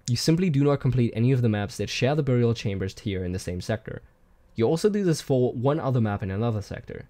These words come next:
such as Port. Once you've completed the rest of the atlas and acquired all the watchstones, you then ping-pong the watchstones between the two sectors. When you're running Burial Chamber,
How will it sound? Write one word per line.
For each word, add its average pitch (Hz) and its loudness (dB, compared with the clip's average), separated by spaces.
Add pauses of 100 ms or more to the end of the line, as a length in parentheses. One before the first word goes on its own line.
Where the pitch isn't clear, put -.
(100)
such - -12
as - -6
Port. - -4 (720)
Once 127 2
you've 165 2
completed 156 2
the 143 2
rest 117 2
of 104 -2
the 95 0
atlas 87 -2
and 107 -4
acquired 110 -2
all 160 4
the 151 6
watchstones, 92 -2 (340)
you 139 6
then 143 6
ping-pong 151 2
the 117 2
watchstones 104 -2
between 95 -4
the 90 -4
two 87 -6
sectors. - -8 (720)
When 117 4
you're 123 6
running 123 4
Burial 107 2
Chamber, 123 -2